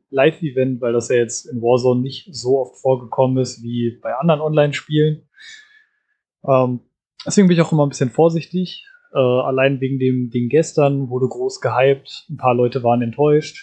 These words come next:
Ich fand's eigentlich in Ordnung. Aber ich gehe deswegen erstmal ein bisschen unvoreingenommen rein. Dann kann ich nämlich auch nicht enttäuscht werden. Aber das Wichtigste, Bock habe ich trotzdem. Ich bin motiviert, das gleich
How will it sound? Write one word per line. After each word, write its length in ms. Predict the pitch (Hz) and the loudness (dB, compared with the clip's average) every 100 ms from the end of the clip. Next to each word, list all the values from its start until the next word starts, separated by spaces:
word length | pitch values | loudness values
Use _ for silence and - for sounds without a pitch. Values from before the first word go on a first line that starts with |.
| - - | -20 -18
Ich 220 | 147 - | -16 -4
fand's 340 | 123 117 - | -2 -2 -4
eigentlich 360 | 120 123 120 107 | -2 -2 -2 -6
in 80 | 117 | -6
Ordnung. 500 | 135 151 160 156 - _ _ _ _ _ _ | -4 -2 -2 -2 -8 _ _ _ _ _ _
Aber 200 | - 123 | -2 2
ich 160 | 175 - | 0 0
gehe 180 | 170 160 | 0 0
deswegen 520 | 139 - 139 143 139 | -2 -4 -2 0 -2
erstmal 400 | 151 139 - 127 | -4 -4 0 0
ein 40 | |
bisschen 400 | 127 - 139 165 - | 0 0 0 0 0
unvoreingenommen 960 | 196 185 - 160 156 151 143 131 127 | 0 0 -2 -2 0 -2 -2 -2 -2
rein. 400 | 117 117 131 135 _ _ | 0 0 -2 -8 _ _
Dann 120 | 127 | -10
kann 160 | 113 131 | -4 -2
ich 160 | 120 | -2
nämlich 260 | 123 127 - | -2 -2 -2
auch 280 | 123 117 - - | -6 -6 -12 -8
nicht 360 | 120 170 - | -4 -4 -4
enttäuscht 540 | 160 123 135 151 - - | -8 -4 0 0 -2 0
werden. 480 | 135 139 143 131 _ _ _ _ _ _ _ _ _ | 0 2 -2 -8 _ _ _ _ _ _ _ _ _
Aber 200 | 127 131 | 0 2
das 160 | 135 170 | 2 2
Wichtigste, 600 | 175 165 - - 151 147 _ _ _ _ | 0 -2 -4 0 2 0 _ _ _ _
Bock 220 | 139 - | -2 0
habe 160 | 143 131 | 0 -2
ich 100 | - | -6
trotzdem. 760 | - 170 - 175 180 185 - _ _ - | -2 -2 0 0 0 -2 -6 _ _ -20
Ich 140 | - | -4
bin 120 | 131 | 0
motiviert, 500 | 131 123 127 143 156 | 2 0 0 0 0
das 100 | 139 | -4
gleich 480 | - 131 135 - _ | -6 -4 -6 -8 _